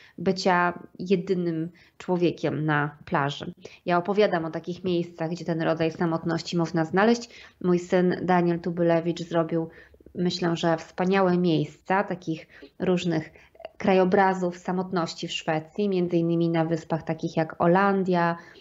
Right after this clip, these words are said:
Gotlandia, Fore. E, i tam, e, naprawdę także w sezonie, kiedy jest dużo turystów,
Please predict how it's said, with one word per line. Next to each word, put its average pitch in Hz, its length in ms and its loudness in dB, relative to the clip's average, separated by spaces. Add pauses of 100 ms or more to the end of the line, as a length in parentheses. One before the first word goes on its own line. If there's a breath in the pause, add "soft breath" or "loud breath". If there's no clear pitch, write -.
(120)
Gotlandia, 170 840 0
Fore. 170 680 -2 (560 loud breath)
E, 160 320 0
i - 280 -4
tam, 196 440 0
e, 180 380 -2
naprawdę 185 500 0
także 185 420 -4
w 180 60 -6
sezonie, 185 1120 0
kiedy 165 240 -2
jest 160 200 0
dużo 180 220 0
turystów, 220 800 0